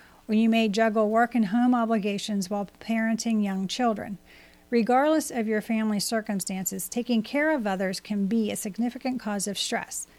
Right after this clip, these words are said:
particularly when routines and support systems have been thrown off. Daily obligations appear to multiply as self-care is neglected. Number four,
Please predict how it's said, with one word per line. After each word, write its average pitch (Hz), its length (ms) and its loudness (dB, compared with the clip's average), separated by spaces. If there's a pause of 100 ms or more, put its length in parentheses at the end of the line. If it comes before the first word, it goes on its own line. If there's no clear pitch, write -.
(120)
particularly 262 600 0
when 208 240 2
routines 233 680 2
and 226 180 -2
support 220 420 -6
systems 185 480 -4 (440)
have 185 180 -2
been 196 180 0
thrown 185 300 -2
off. - 320 -14 (640)
Daily 254 420 4
obligations 214 760 0
appear 220 540 0
to 226 140 -2
multiply 196 720 0
as 214 160 -6
self-care 190 800 -6 (140)
is 180 160 -4
neglected. 180 680 -8 (1000)
Number 220 280 2
four, 185 420 -8